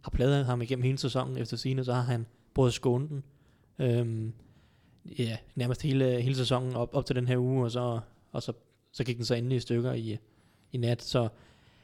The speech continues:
det, det er et skidt, øh, skidt tab for Seahawks, der, der kæmper indad med, med Rams om den division, og, og kæmper en, en, en hård kamp i en, i en svær konference, og, om at få et wildcard. Så... Ja, måske, øh, måske ligger det her endnu mere pres på Russell Wilson og, og,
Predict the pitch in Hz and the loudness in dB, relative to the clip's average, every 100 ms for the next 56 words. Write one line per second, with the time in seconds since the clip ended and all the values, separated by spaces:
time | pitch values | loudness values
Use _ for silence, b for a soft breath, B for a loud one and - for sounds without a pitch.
0 | b - 139 131 131 135 - 156 165 151 | b -2 2 2 2 0 -2 -2 0 4
1 | 143 139 - 151 170 160 - - 165 165 | 4 2 0 -2 0 0 0 2 4 6
2 | 156 - 139 131 123 120 - - 127 131 | 4 0 0 0 0 -2 -8 -8 -2 0
3 | 131 131 120 120 143 135 135 123 120 113 | 4 4 4 2 2 2 2 0 2 2
4 | 117 131 135 123 131 135 120 139 139 151 | 2 0 0 0 0 0 0 0 0 0
5 | 120 107 127 127 139 123 120 123 113 110 | -2 -4 0 0 2 0 -2 -6 -6 -4
6 | 117 131 - 135 131 123 117 117 135 117 | 0 0 0 -2 0 -4 -4 -8 -6 -4
7 | 113 110 - 135 127 131 120 117 127 151 | -4 -8 -2 -2 2 2 2 0 0 0
8 | 143 123 117 - 120 127 123 110 117 - | 0 0 -2 -4 -4 0 0 0 -4 -2
9 | 127 - - 113 - b b b b b | -2 -2 -4 -4 -4 b b b b b
10 | b b b b _ _ - 120 120 156 | b b b b _ _ -6 -2 0 2
11 | 151 143 131 127 - 143 139 139 139 139 | 4 4 4 0 0 2 4 6 6 6
12 | 131 127 127 127 - 139 120 120 113 120 | 4 4 2 0 2 2 4 2 2 4
13 | 123 120 127 120 110 113 113 | 4 4 0 0 -2 -4 -4